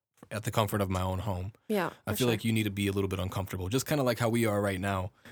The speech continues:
Speaker 2: Yeah.
Speaker 1: You know, we're,
Speaker 2: <laughs>
Speaker 1: we're not used to doing an episode for another podcast series. We're used to doing our own thing. So we're a little bit
Speaker 2: Yeah.
Speaker 1: uncomfortable right now, but it's a good thing because it allows you to build experience. So I think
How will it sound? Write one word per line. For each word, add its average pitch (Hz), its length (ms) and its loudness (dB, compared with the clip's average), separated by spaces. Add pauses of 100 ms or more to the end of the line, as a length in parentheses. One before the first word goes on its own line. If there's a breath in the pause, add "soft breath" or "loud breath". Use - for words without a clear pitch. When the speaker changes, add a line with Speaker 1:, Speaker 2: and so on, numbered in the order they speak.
Speaker 2:
Yeah. 214 220 4
Speaker 1:
You 104 80 2
know, 95 140 0
we're, - 760 -4
Speaker 2:
<laughs> - 20 -8
Speaker 1:
we're 123 140 4
not 120 180 4
used 113 240 0
to 107 80 0
doing 107 360 2
an 101 80 2
episode 101 440 0
for 98 180 2
another 98 420 0 (200)
podcast 95 440 -2
series. 95 400 0
We're 98 80 0
used 98 180 0
to 101 60 -4
doing 95 260 0
our 95 100 0
own 104 200 2
thing. 98 260 -2
So 98 160 -2
we're 104 100 4
a 131 40 4
little 160 180 6
bit 143 120 4
Speaker 2:
Yeah. 135 200 4
Speaker 1:
uncomfortable 117 480 2
right 110 180 4
now, 104 220 2
but 104 140 2
it's 110 140 2
a 107 40 2
good 110 240 0
thing 101 160 2
because 98 320 0
it 98 160 -2
allows 101 340 0
you 98 60 -2
to 95 60 0
build 95 200 -2
experience. 92 520 -4
So 101 80 -2
I 101 80 2
think 107 320 0